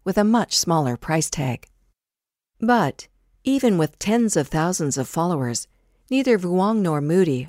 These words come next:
are living that blue sky L A influencer life I dreamt of, and neither has quit their day job. At times, Moody tells me, she's made a living off of Iggy's account, but it was temporary,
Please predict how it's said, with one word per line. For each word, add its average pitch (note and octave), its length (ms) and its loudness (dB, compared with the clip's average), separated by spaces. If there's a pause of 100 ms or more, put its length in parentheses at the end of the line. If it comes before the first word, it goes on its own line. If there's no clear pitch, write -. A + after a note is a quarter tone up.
are A3 100 0
living A#3 380 0
that C#3+ 260 -2
blue G3 220 2
sky E3 420 -2
L F3+ 160 0
A E3 160 0
influencer D#3 640 -4
life D#3+ 340 -2
I C3+ 100 -2
dreamt D#3+ 380 -2
of, B2+ 240 -6 (520)
and A#3+ 200 2
neither B3+ 340 0
has C#3+ 180 -6
quit - 220 -4
their C#3+ 100 -2
day D#3 240 2
job. A#2+ 340 -4 (760)
At C4 180 -2
times, D4 400 -2
Moody C#3 240 0
tells C3 360 -6
me, E3 220 -4 (320)
she's B3+ 240 -2
made A#3+ 160 4
a A3+ 60 2
living A3+ 340 0
off C#3 140 -4
of D#3 100 -2
Iggy's E3 400 -2
account, D3+ 520 -6 (500)
but F#3 140 0
it F#3 100 0
was F3+ 120 -2
temporary, C3+ 680 -4